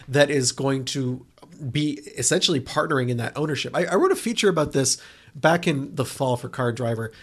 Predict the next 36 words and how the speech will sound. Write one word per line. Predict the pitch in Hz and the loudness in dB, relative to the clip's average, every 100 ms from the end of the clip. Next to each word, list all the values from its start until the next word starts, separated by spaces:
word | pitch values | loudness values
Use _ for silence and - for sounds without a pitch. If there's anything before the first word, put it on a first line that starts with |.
| - | -12
just | - 175 | -4 0
talking | 170 170 175 | 2 2 0
about | 151 147 131 | 2 2 2
who | 127 165 | 2 4
owns | 143 139 139 | 4 2 -2
the | |
digital | 131 131 123 120 | -2 0 0 2
dashboard | 120 120 127 120 | 2 0 0 -2
in | 110 | -2
the | |
future. | 110 151 151 110 - - | -4 -4 -2 -4 -8 -10
And | 156 147 | 0 2
a | |
lot | 151 175 214 | 4 4 4
of | |
the | 185 151 | 2 -2
engineers | 156 156 156 151 147 - | -2 -4 -2 -2 -2 -4
and | 147 131 | -4 0
designers | 123 139 143 | 0 0 -2
I | - | -2
spoke | 120 - 170 196 | -4 0 0 0
to | - 156 139 | -4 -2 0
at | 131 | -2
various | 135 135 135 | -2 -2 -2
car | 165 202 | -2 -2
companies | 147 123 131 - - - | -4 -6 -6 -6 -16 -12
were | 151 | -8
talking | 147 170 214 196 | 0 2 2 0
about | 139 | -2
how | 147 143 | -2 0
these | 135 | -2
partnerships | - - 156 156 147 - | -2 -4 -2 -2 -2 -2
were | 139 131 127 | -2 0 2
something | - 143 151 135 | 0 0 -2 -2
that | 127 | 0
were | 127 120 | 0 0